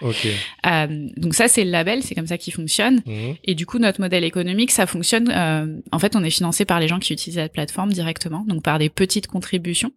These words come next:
Speaker 1: Mhm.
Speaker 2: Euh, la plupart, en fait, le plus gros de ce qui nous permet de fonctionner, c'est quand vous signez une pétition, on vous propose de mettre deux, trois euros
Speaker 1: Oui.
Speaker 2: pour faire signer, euh, pour faire, euh, pardon, euh,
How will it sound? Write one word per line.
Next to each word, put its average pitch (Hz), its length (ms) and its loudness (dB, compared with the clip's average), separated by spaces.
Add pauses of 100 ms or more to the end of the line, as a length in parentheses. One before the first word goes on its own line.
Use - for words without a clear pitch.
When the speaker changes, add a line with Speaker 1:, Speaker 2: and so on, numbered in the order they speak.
(160)
Speaker 1:
Mhm. 110 180 2
Speaker 2:
Euh, 156 480 0
la 175 160 4
plupart, 202 440 2
en 185 60 0
fait, 190 180 0
le 185 60 0
plus - 180 -8
gros 220 360 0
de 160 460 0
ce - 100 0
qui - 120 -2
nous 175 100 0
permet 175 240 2
de 175 60 -6
fonctionner, 185 460 0
c'est 196 180 0
quand 208 180 -2
vous 208 140 -2
signez 196 320 0
une 196 100 2
pétition, 185 460 2
on 240 160 4
vous 180 140 0
propose 185 360 0
de 190 80 2
mettre 165 240 -6
deux, 185 160 0
trois 190 300 4
euros 175 260 2
Speaker 1:
Oui. 110 280 2
Speaker 2:
pour - 180 -8
faire 165 180 0
signer, 185 440 2
euh, 160 80 2
pour - 180 -6
faire, 160 220 -4
euh, 143 180 -4
pardon, 151 260 -6 (280)
euh, 147 200 -4